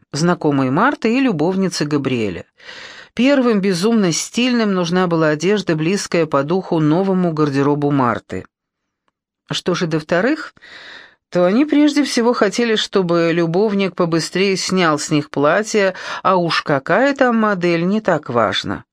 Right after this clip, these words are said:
Их пожелания сводились к тому, чтобы наряд был максимально открытым, а юбка максимально короткой, но я противилась вульгарности, предпочитала следовать принципу «не показывать, а намекать»,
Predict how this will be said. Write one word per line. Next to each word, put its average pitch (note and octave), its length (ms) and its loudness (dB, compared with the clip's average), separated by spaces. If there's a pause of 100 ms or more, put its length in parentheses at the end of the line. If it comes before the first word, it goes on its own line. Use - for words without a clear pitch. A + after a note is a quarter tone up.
(640)
Их F#3 180 -4
пожелания F#3+ 600 2
сводились E3 580 0
к - 60 -20
тому, F3 260 0
чтобы D#3+ 320 -2
наряд D#3+ 420 2
был D#3+ 220 0
максимально D#3 760 0
открытым, A#3 760 -2 (920)
а D#3 160 2
юбка G3+ 420 0
максимально C#3 720 0
короткой, A#3+ 840 -2 (440)
но A#3+ 120 0
я C#4 220 4
противилась A#3+ 680 0
вульгарности, F#3+ 880 0
предпочитала F3+ 800 0
следовать D3+ 500 0
принципу A#3+ 800 -2 (400)
«не F#3 200 2
показывать, A3 880 0
а C#3+ 200 2
намекать», F3 880 -2